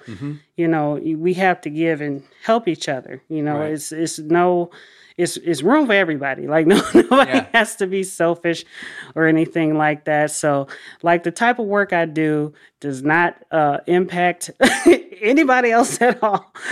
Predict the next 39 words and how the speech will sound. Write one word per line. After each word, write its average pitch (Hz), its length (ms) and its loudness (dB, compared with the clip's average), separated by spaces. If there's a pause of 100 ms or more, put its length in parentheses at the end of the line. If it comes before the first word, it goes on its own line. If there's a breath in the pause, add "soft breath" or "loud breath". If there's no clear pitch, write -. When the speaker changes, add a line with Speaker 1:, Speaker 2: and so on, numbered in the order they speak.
(160 loud breath)
Speaker 2:
you 233 120 4
know, 202 220 4
that, 180 200 2
um, 175 280 2
you 180 140 2
know, 165 260 2
that, 160 380 -4
that 160 160 2
are 160 140 2
the 156 120 -2
judges 147 480 -2
and 143 140 -4
stuff 147 300 -6
like 143 240 -4
that. 143 240 -2
And 143 220 -4 (420 loud breath)
it 185 140 2
doesn't 202 280 2
have 180 240 0
to - 60 -20
be 151 100 -6
seen 147 420 -2
as 139 180 -6
competitive. 143 840 -6
And, 147 260 0
and, 151 200 -2
like, 147 220 -2
when 151 140 -2
I 156 120 2
was 156 200 -2
in 156 120 0
the 143 60 -4
contest, 151 600 -4
I 160 140 -2
didn't 190 260 0
look 160 200 -2
at 151 160 -4
the - 180 -10
other 143 320 -4